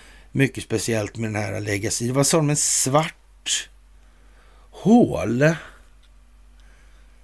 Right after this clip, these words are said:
när det gäller pandemin. Och covid hade väl funnits sedan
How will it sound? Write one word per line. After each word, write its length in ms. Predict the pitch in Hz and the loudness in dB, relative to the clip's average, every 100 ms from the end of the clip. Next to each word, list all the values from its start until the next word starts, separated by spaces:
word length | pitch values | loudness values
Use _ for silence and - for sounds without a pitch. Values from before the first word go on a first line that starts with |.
| - - | -20 -6
när 180 | 127 120 | 0 2
det 60 | 120 | 4
gäller 480 | 107 104 104 95 - - - - - - - - - - - - - - - - - - - - | 2 0 -2 -4 -8 -20 -20 -20 -20 -20 -20 -20 -20 -20 -20 -20 -20 -20 -20 -20 -20 -20 -20 -4
pandemin. 680 | 107 107 104 101 78 110 107 92 - - - - - - - - - - - - - - - - - - - - - - - - | -2 0 -2 -6 -8 -10 -12 -14 -20 -20 -20 -20 -20 -20 -20 -20 -20 -20 -20 -20 -20 -20 -20 -20 -20 -20 -20 -20 -20 -20 -12 -4
Och 140 | 120 | -2
covid 600 | - 117 117 139 156 156 | 4 4 4 4 4 6
hade 220 | 151 143 | 4 4
väl 300 | 135 135 117 120 - - - - - - - - - - - | 2 2 0 -4 -12 -20 -20 -20 -20 -20 -20 -20 -20 -20 -20
funnits 580 | - 139 110 107 107 - | -2 0 2 0 -2 -2
sedan 380 | - 107 101 92 | 0 0 -2 -4